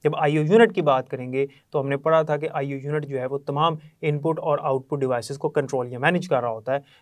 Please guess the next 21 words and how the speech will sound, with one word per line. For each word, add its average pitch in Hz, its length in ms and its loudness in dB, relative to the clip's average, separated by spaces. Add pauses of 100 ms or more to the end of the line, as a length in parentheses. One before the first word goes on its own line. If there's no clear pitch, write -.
तो 143 100 4
वो 139 140 6
भी 147 100 2
इसके 139 220 -2
अंदर 120 140 -4
आ 110 120 -8
जाता 110 220 -10
है। 123 40 -8
तो 143 100 -4
आईओ 156 260 2
यूनिट 185 240 -2
से 185 120 -2
मुराद 143 340 2
basically 139 400 -10
तमाम 135 300 -4
इनपुट 123 260 -8
आउटपुट 120 260 -8
डिवाइसेस 120 380 -10
के 151 160 -4
काम 117 340 -8
हैं, 110 220 -16